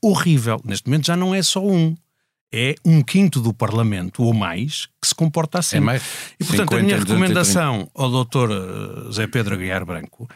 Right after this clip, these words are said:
Speaker 1: era que se fosse tentar aconselhar com algumas daquelas professoras veteranas do ensino secundário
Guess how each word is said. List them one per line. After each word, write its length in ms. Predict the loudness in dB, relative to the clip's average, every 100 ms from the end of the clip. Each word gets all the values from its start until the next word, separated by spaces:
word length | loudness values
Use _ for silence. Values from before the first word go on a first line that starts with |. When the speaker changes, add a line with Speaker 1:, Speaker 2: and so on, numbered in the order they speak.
| -20 _ -4
Speaker 1:
era 180 | -2 -2
que 480 | -2 2 4 2 0
se 400 | -2 0 0 0
fosse 320 | 0 0 0
tentar 400 | 0 0 0 0
aconselhar 760 | -2 0 2 2 0 -2 -6 -4
com 240 | 0 2
algumas 480 | 2 2 2 2 2
daquelas 380 | 0 -2 -2 -2
professoras 560 | -2 -2 -2 0 0
veteranas 640 | -2 -4 -4 -6 -6 -10 -4
do 200 | 0 0
ensino 300 | 0 -4 -6
secundário 640 | -4 0 2 2 -2 -6